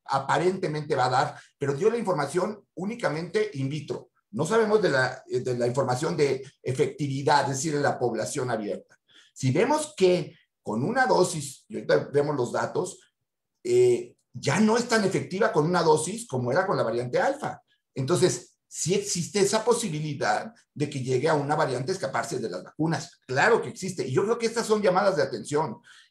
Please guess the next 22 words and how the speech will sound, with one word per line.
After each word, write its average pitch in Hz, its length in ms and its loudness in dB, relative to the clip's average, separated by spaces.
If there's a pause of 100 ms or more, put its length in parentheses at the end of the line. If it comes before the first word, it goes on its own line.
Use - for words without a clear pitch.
Y 175 240 -2
es 226 560 0
otro 190 320 2
de 139 80 2
los 127 140 -2
puntos 170 280 -4
que 139 120 -6
yo 151 100 -2
creo 180 220 4
que 156 280 -6
te-, 147 200 -8
tenemos 180 420 2
que 156 80 -4
sacar 147 320 0
de 135 80 -2
hoy. 120 260 -2 (400)
No 165 560 2
podemos 143 440 0
dejar 127 260 -4
de 123 60 -10
usar 120 240 -2
cubrebocas. - 580 -10